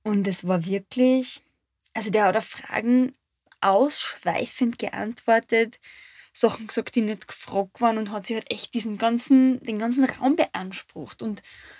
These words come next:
es war dann halt mit der Zeit knapp, auch weil der Moderator halt das auch nicht so ganz geschafft hat,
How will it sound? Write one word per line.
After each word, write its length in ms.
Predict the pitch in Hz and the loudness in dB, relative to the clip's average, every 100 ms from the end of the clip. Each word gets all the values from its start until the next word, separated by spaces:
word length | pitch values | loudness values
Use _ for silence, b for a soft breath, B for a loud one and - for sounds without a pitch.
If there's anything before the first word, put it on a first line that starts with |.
| B B B - | B B B -2
es 220 | 247 185 | -2 0
war 140 | 185 | -2
dann 160 | 233 240 | 0 2
halt 140 | 247 | 2
mit 140 | 240 - | 2 0
der 100 | 214 | -4
Zeit 400 | - 180 190 - | -2 -2 -4 -4
knapp, 300 | - 254 254 | 0 2 0
auch 160 | 208 | -4
weil 120 | 202 208 | -2 -2
der 100 | 208 | -2
Moderator 580 | 196 190 202 - 285 | -4 -6 -6 -2 2
halt 180 | 262 240 | 2 2
das 140 | 240 226 | -2 -4
auch 80 | |
nicht 160 | 220 247 | -2 -4
so 80 | - | -4
ganz 560 | 214 233 - - - - | -6 -6 -6 -6 -8 -6
geschafft 380 | - 226 - | -2 0 0
hat, 280 | 262 254 - | 0 0 -4